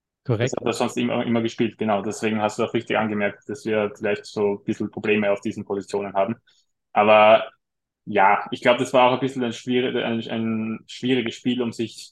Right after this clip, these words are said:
Speaker 2: dafür zu bewerben. Ich würd generell sagen, alle, die da ihre Chance bekommen haben in dem Spiel gegen Moldau, haben's nicht unbe-, unbedingt geschafft, sich für die erste Mannschaft. Und viele, würde ich sagen, stehen so ein bisschen auf der Kippe, dass sie's vielleicht in die, in Einser-Team schaffen könnten. Also, ich weiß nicht, so ein,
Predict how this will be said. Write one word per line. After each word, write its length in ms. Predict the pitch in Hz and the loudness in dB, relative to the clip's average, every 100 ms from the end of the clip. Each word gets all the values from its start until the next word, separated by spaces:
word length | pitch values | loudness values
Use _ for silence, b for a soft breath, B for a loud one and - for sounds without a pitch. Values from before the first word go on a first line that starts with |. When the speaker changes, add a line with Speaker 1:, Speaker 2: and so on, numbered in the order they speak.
| _ | _
Speaker 2:
dafür 320 | 120 117 117 | -4 0 0
zu 100 | 117 | 0
bewerben. 440 | 110 104 110 123 120 | -2 0 2 2 0
Ich 120 | 113 | -2
würd 120 | 110 | -4
generell 300 | 113 117 120 | -2 0 0
sagen, 260 | 117 117 117 | 2 0 2
alle, 280 | 107 113 | 0 0
die 140 | 110 113 | -4 -4
da 80 | 117 | -4
ihre 160 | 113 | -4
Chance 280 | 110 117 117 | -4 -4 -6
bekommen 320 | 117 120 117 | -8 -6 0
haben 220 | 113 113 117 | 2 2 0
in 80 | |
dem 100 | 113 | -4
Spiel 180 | - 120 | -6 -8
gegen 200 | 117 117 | -2 0
Moldau, 480 | 110 110 117 117 - _ _ _ - | 2 2 4 2 0 _ _ _ 2
haben's 220 | 123 135 | 2 2
nicht 140 | 147 | 0
unbe-, 420 | 156 147 139 135 131 | 0 0 -2 -6 -6
unbedingt 380 | 147 139 135 | -2 -2 -2
geschafft, 420 | 127 - 123 120 - | -2 2 2 2 -6
sich 140 | 117 | -6
für 100 | 120 | -2
die 300 | 113 113 113 | 2 2 2
erste 320 | - 110 120 | 0 -2 -2
Mannschaft. 400 | 107 107 120 110 | -4 -4 -6 -6
Und 100 | 110 | -4
viele, 260 | - 135 135 | 0 4 4
würde 120 | 123 | 2
ich 80 | - | 2
sagen, 260 | 117 120 | 2 2
stehen 300 | 117 120 123 | -2 -2 -2
so 120 | 117 117 | 0 -4
ein 80 | |
bisschen 200 | 117 120 | -4 -6
auf 80 | 113 | -6
der 100 | 104 | -6
Kippe, 460 | - 131 143 139 - _ _ _ | -4 -2 -2 -2 -8 _ _ _
dass 200 | 120 - | 2 2
sie's 100 | 131 | 0
vielleicht 320 | - 113 113 | 0 0 0
in 80 | 117 | -2
die, 280 | 110 107 104 - _ - | -2 -2 -4 -10 _ -14
in 140 | 117 | -2
Einser-Team 420 | 107 113 110 117 | -2 0 -2 -4
schaffen 320 | 110 110 - - | -2 -2 -2 -6
könnten. 400 | 123 - 123 123 | -6 -6 -6 -4
Also, 280 | 107 104 | -2 0
ich 120 | 104 110 | 0 0
weiß 160 | 104 | -2
nicht, 120 | 98 | -4
so 100 | - | -4
ein, 260 | 110 101 | -4 -4